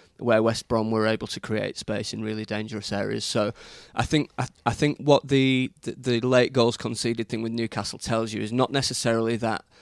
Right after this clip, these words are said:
they, they're unfit or that they, that they lose shape, uh, lose fitness in the last fifteen minutes, but more that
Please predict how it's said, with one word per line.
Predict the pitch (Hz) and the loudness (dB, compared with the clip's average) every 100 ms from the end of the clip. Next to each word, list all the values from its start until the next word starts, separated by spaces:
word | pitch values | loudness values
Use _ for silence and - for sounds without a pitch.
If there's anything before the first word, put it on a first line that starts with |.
| - _ _ _ | -20 _ _ _
they, | 113 110 107 | 0 2 2
they're | - 113 110 104 | 0 0 0 0
unfit | 113 110 - 113 104 | -2 -4 -4 -2 0
or | 107 | -2
that | 107 104 | -2 -4
they, | 110 104 107 - | -4 -6 -8 -8
that | 110 - | -8 -4
they | 107 | -4
lose | 110 104 | -4 -4
shape, | - - 110 110 - - | -4 0 2 0 -6 -4
uh, | 110 | -4
lose | 110 120 113 | 2 2 2
fitness | - - 107 117 - | 0 0 0 -2 -2
in | 117 | -2
the | |
last | 117 113 | -2 -4
fifteen | - - 120 120 | -6 -4 -2 0
minutes, | 127 120 - | 0 0 -4
but | - - | -2 0
more | 127 123 123 | 6 8 8
that | 120 113 | 6 2